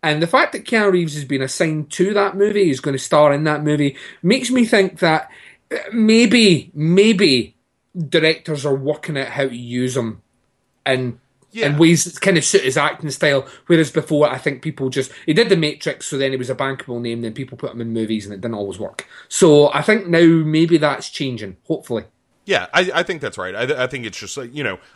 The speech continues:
Speaker 2: I need someone who's going to be stoic and athletic,
Speaker 1: Mm-hmm.
Speaker 2: and, and you plug Keanu Reeves into that, and it works fine.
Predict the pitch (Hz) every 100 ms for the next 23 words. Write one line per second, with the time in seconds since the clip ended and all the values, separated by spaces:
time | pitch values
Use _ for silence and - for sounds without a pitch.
0 | - 147 139 131 139 123 110 113 - 117
1 | 107 98 92 - - 90 101 101 - 98
2 | 92 90 - 85 85 101 - - _ _
3 | _ _ _ - 156 156 160 101 95 95
4 | 95 104 101 95 95 - 117 95 123 104
5 | 98 85 87 82 - 78 87 85 82 78
6 | 87 78 82 - - 62 53